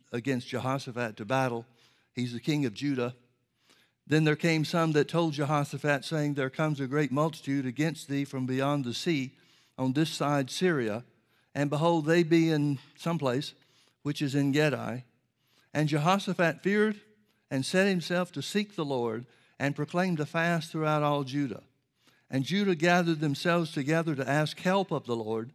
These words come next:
Even out of all the cities of Judah they came to seek the Lord. And Jehoshaphat stood in the congregation of Judah and Jerusalem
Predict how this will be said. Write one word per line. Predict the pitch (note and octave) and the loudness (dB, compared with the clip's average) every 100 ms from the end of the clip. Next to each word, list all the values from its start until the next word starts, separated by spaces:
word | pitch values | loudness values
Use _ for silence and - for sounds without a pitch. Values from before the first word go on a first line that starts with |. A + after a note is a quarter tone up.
| _ _ _ _ | _ _ _ _
Even | D#3+ E3+ E3+ | 0 2 4
out | E3 | 4
of | D#3 | 4
all | D#3+ D#3 | 2 2
the | D3 | 0
cities | - F3 E3 | 2 2 2
of | D3 B2+ | 0 0
Judah | D3+ E3 D3+ | 0 2 0
they | C#3 | -2
came | D3+ E3 D#3 | -2 -4 -2
to | B2+ | -4
seek | - E3+ - | 0 -2 -2
the | D#3 | -4
Lord. | D3 A#2+ F#2+ - _ _ _ _ _ - | -2 -2 -4 -10 _ _ _ _ _ -2
And | D3+ D3+ | 0 0
Jehoshaphat | D3+ F#3+ G#3+ F3+ F3 C#3+ | 0 0 0 -2 0 -2
stood | - F#3 G3+ | -2 2 2
in | F#3 | 2
the | D#3+ | 0
congregation | D#3 F3+ F3 D#3 E3+ E3 D#3+ D3 | 0 0 0 -2 -2 -2 -4 -6
of | A#2 | -6
Judah | D#3 F3 E3 | -2 0 0
and | C3+ | 0
Jerusalem | C3 C3+ D#3+ C3 A2 B2 | -2 0 0 -2 -6 -6